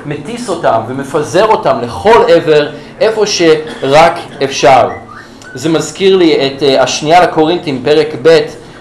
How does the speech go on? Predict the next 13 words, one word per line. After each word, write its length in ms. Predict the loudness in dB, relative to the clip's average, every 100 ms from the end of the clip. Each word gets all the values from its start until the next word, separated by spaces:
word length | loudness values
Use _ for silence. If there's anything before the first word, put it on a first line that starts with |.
| -20 -16
פסוקים 340 | -12 -4 -4
ארבע 260 | 0 2 2
עשרה 360 | 2 -4 -4 -4
וחמש 480 | -6 -6 -4 -6 -8
עשרה, 280 | -10 -10
ששאול 380 | -10 -8 -6 -6 -6
כותב, 300 | -4 -2 -2 -4
"תודה 400 | -2 2 4 4
לאלוהים 600 | 4 2 0 -2 -4 -10 -18 -12 -6
המוביל 420 | -4 -2 -2 0
אותנו 420 | 0 2 0 0
במסע 520 | -4 -6 -8 -2 0
הניצחון 880 | 2 -2 -6 -8 -6 0 2 2